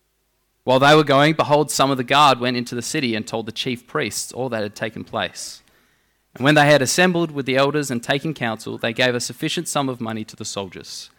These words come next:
and said, "Tell people his disciples came by night and stole him away while we were asleep.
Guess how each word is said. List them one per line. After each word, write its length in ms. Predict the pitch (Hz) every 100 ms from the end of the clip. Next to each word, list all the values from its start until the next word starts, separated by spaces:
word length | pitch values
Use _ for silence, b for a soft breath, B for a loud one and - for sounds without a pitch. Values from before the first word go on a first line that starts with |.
| b b b
and 120 | -
said, 340 | 107 123 123 120 _ _ _ _ -
"Tell 220 | 170 190
people 260 | 185 151
his 160 | 147 151
disciples 560 | 151 - 147 175 170 160
came 240 | 160 139
by 140 | 123
night 320 | 123 104 117 -
and 160 | 123
stole 280 | 117 - 120
him 140 | 123 135
away 320 | 131 104 107
while 220 | 107 107
we 160 | 104 104
were 160 | 113
asleep. 480 | 123 - 202 208 -